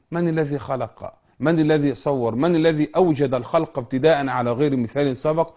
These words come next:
هو الله. ولذلك يقول الله: "إنا أنزلناه"، لأن هذا الكتاب الذي تحدى الله تعالى به العالمين إلى يوم الدين هو كتاب العظة والبيان والتبيان، فهذا الكتاب لا يمكن أبدًا أن يقوله بشر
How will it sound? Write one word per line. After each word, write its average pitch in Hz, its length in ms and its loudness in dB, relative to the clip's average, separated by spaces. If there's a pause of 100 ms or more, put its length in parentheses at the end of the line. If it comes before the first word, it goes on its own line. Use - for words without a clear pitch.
(240)
هو 202 140 6
الله. 131 200 0
ولذلك 170 520 2
يقول 156 280 0
الله: 156 220 4 (280)
"إنا 156 500 2
أنزلناه"، 120 840 -2 (280)
لأن 117 280 -4
هذا 165 340 2
الكتاب 110 600 -2 (340)
الذي 135 280 2
تحدى 151 440 0
الله 139 320 2
تعالى 131 380 -2
به 139 240 0
العالمين 127 680 2
إلى 113 340 -2
يوم 127 200 2
الدين 139 380 0 (340)
هو 143 140 6
كتاب 143 500 0
العظة 127 580 2
والبيان 117 680 2
والتبيان، 113 880 2 (320)
فهذا 175 360 2
الكتاب 156 580 2
لا 139 180 4
يمكن 156 500 0
أبدًا 151 420 -2
أن 131 100 0
يقوله 151 540 0
بشر 143 360 -6